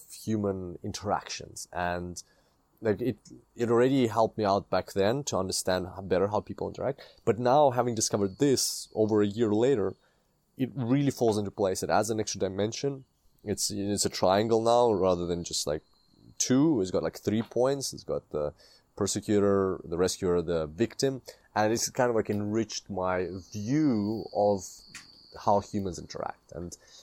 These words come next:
uh, really that, this is the part where things are falling into place very well now. Um, anyway, got a bit sidetracked. So we've got one more. We've got the victim, the bottom one, right? So the victim, um,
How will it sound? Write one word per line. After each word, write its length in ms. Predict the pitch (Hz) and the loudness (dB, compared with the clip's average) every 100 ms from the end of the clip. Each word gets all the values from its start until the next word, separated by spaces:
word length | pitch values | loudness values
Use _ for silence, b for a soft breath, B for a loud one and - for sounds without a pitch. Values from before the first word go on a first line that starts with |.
| B - | B -8
uh, 280 | - 71 82 | -4 -2 -2
really 340 | 107 123 147 120 | 2 4 4 4
that, 220 | 110 113 | 4 2
this 180 | 127 - | 0 0
is 120 | 104 | -6
the 240 | 104 - | -8 -10
part 260 | - 104 95 | 0 2 2
where 120 | 92 | -2
things 280 | - 92 85 | -2 -6 -6
are 80 | 87 | -8
falling 500 | - 101 95 92 82 | -4 2 2 2 -2
into 200 | 82 - | -10 -10
place 680 | 95 76 78 - - - - 82 | -6 -6 -8 -12 -14 -16 -18 -8
very 300 | 90 85 82 | -2 -2 -2
well 600 | 78 82 73 - - - _ B B B B B B | -4 -2 -4 -6 -12 -14 _ B B B B B B
now. 60 | - | 2
Um, 440 | 104 104 101 101 - | 4 4 2 -2 0
anyway, 320 | 156 135 85 - _ _ _ - | 4 4 2 -2 _ _ _ -4
got 140 | 107 117 | 2 2
a 20 | |
bit 120 | 110 | 2
sidetracked. 640 | - 107 101 117 127 - - - | 2 0 2 2 2 -2 -6 -2
So 400 | - 113 110 107 | 4 6 6 6
we've 160 | 110 | 4
got 160 | 127 104 | 4 4
one 180 | 123 123 | 4 4
more. 300 | 113 131 139 | 2 4 4
We've 80 | |
got 160 | 117 - | 2 0
the 80 | 92 | -2
victim, 440 | 87 110 - 90 | -2 -2 -2 -4
the 80 | 85 | -4
bottom 380 | 80 104 107 98 | 2 4 4 2
one, 260 | 80 62 | -2 -4
right? 280 | 64 71 98 | -4 -4 -2
So 280 | - 92 90 | 0 2 2
the 100 | 90 | 0
victim, 680 | 90 120 - - 110 104 95 b b b b - | -2 -2 -2 0 2 2 -4 b b b b -10
um, 800 | - 87 92 92 90 90 90 87 | -4 0 2 2 0 -2 -6 -14